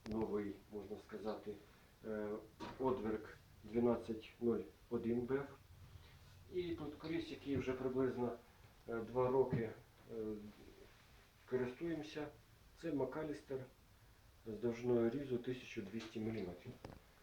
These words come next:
Дуже коротко, е, зроблю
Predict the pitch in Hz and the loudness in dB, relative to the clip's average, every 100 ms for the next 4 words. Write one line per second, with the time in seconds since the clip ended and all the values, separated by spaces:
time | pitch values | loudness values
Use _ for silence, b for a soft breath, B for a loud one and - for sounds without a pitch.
0 | - - 147 135 - 180 175 - 147 131 | -16 -6 -2 -2 0 2 2 2 -2 -2
1 | - - - - - - - - 117 123 | -14 -20 -20 -20 -20 -20 -20 -20 -6 -2
2 | 110 107 135 127 123 | -2 0 0 2 2